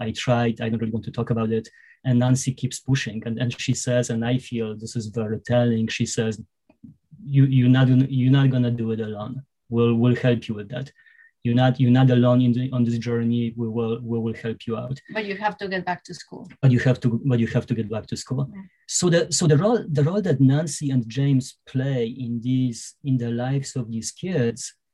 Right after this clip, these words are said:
Speaker 1: um, it's, it's, it's extremely important. It really, I, I think one of the things that the film does, it exposes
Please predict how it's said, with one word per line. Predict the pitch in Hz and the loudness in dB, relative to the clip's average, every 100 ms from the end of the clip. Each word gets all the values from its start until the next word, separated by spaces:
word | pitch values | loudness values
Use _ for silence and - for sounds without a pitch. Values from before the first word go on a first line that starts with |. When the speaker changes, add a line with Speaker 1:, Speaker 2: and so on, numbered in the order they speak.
| _ _ _ _ 156 | _ _ _ _ -2
Speaker 1:
um, | 135 127 123 123 _ _ _ _ | 2 2 2 0 _ _ _ _
it's, | 170 156 - - _ _ _ _ | -6 -6 -6 -14 _ _ _ _
it's, | 185 160 | -4 -4
it's | 175 143 | -4 -4
extremely | 175 135 - - - 208 240 208 170 | -4 -6 -8 -8 -4 2 4 4 4
important. | 143 160 165 139 | 2 2 0 2
It | 139 120 | 2 2
really, | 175 190 180 151 165 | -4 -4 -4 -4 -4
I, | |
I | 160 165 | -2 -2
think | 147 233 | 0 -2
one | 160 175 | -2 -4
of | 165 | -2
the | 143 | -2
things | 139 151 143 | -2 0 0
that | 143 120 | 0 -4
the | 117 | -4
film | 139 123 117 | -2 0 0
does, | 127 135 120 - | 0 0 -2 -4
it | 139 120 | -6 -6
exposes | - - - 139 139 139 135 127 | -8 -6 2 6 6 6 4 0